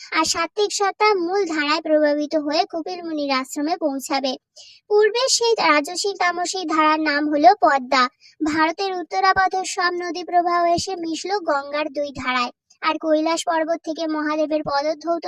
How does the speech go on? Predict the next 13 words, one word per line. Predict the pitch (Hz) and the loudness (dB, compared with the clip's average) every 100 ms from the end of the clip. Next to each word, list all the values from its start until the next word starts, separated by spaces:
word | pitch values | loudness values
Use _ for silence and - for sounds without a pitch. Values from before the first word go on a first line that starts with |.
| 339 | -2
ব্রহ্মপুত্র | 294 285 294 320 320 294 311 | -2 -2 -4 -4 -6 -4 -4
এসে | 294 277 - 349 | -2 -2 -4 -6
মিশল | 320 294 311 330 | -8 -6 -4 0
পদ্মায়। | 294 269 254 262 - _ - - - | 0 0 -2 -4 -6 _ -20 -20 -4
আর | 349 359 | -2 0
ভগীরথীকে | 311 359 427 453 427 415 440 | 0 0 0 0 -2 -4 -6
বিষ্ণু | 370 330 370 | -8 -8 -10
বললেন, | 349 359 403 370 | -6 -4 -2 -4
"তুমি | 330 339 349 | -6 -10 -6
এই | 330 | -4
নদীপথ | 320 302 294 294 302 294 | -4 -6 -4 -2 0 0
অনুসরণ | 294 302 349 339 359 | -2 -4 -6 -6 -6
করে | 392 339 | -2 -2